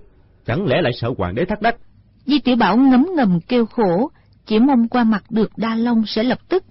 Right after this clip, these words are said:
Speaker 2: thả Mao Thập Bát ra. Nào ngờ y hoàn toàn không hiểu ý mình bao che cho lần này, lại công nhiên nhục mạ hoàng thượng như thế. Mao Thập Bát cho dù quả thật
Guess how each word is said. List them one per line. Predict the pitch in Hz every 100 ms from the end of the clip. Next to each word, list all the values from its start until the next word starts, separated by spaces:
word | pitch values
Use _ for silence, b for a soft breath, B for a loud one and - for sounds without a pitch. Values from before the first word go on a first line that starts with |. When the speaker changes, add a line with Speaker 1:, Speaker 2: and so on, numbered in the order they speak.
| _
Speaker 2:
thả | - 180
Mao | 214 277
Thập | 226 208 -
Bát | 240 285 -
ra. | 247 214 214 b b b b b
Nào | 247
ngờ | 240 233 214
y | -
hoàn | 294 240 214
toàn | 185 226 185
không | - 302 269
hiểu | 220 185
ý | - 285
mình | 349 214 180
bao | 226
che | 233 - 233
cho | 226
lần | 247 208 185
này, | 196 180 170 b b b b
lại | 208 196
công | - 285 285
nhiên | 294 277
nhục | 240 -
mạ | 202 185
hoàng | 180 196 196 156
thượng | 214 165
như | 196 220
thế. | 214 220 254 381 _ b b b b b
Mao | 254 294
Thập | 220 -
Bát | 233 359 _ -
cho | 262
dù | 214 214 175
quả | 190 185
thật | - 220